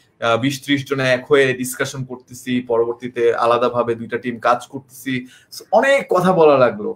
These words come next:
ওই দিন, এবং বাসায় গিয়ে আমি তো দেখি যে মুখটা যে ব্যথা করতেছে, বা ন-, বা আমি বুঝতেছি যে এই জায়গায় অনেক আজকে রক্ত চলাচল করছে,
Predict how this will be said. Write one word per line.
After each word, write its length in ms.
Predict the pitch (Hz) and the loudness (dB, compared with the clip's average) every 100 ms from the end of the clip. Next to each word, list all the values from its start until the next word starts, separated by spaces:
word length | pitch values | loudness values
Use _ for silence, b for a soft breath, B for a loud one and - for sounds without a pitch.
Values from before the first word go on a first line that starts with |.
| - | -6
ওই 140 | 135 | -6
দিন, 200 | 113 110 | -6 -8
এবং 220 | 151 175 | -6 -4
বাসায় 340 | 123 - - 185 | -6 -6 -6 -6
গিয়ে 160 | 190 | -4
আমি 180 | 175 175 | -4 -6
তো 100 | 180 | -8
দেখি 160 | 180 185 | -8 -8
যে 160 | 185 | -12
মুখটা 460 | 160 156 180 - 196 | -12 -12 -14 -6 -4
যে 120 | 185 | -4
ব্যথা 320 | 143 - - | -4 -8 -8
করতেছে, 680 | 170 165 - 175 - 143 - b b - | -6 -6 -2 -4 2 0 0 b b 0
বা 80 | 147 | 2
ন-, 140 | 143 | 2
বা 180 | 143 127 | 0 0
আমি 120 | 156 | 2
বুঝতেছি 400 | 170 196 240 214 | 2 0 0 0
যে 100 | 180 | 4
এই 60 | 156 | 6
জায়গায় 280 | 170 180 190 | 6 6 4
অনেক 260 | 170 180 | 4 2
আজকে 260 | 151 - 202 | 2 2 2
রক্ত 280 | 135 135 131 175 | 4 4 2 2
চলাচল 420 | 156 147 147 123 | 4 4 2 -6
করছে, 440 | 113 101 - 151 | -6 -12 -14 -16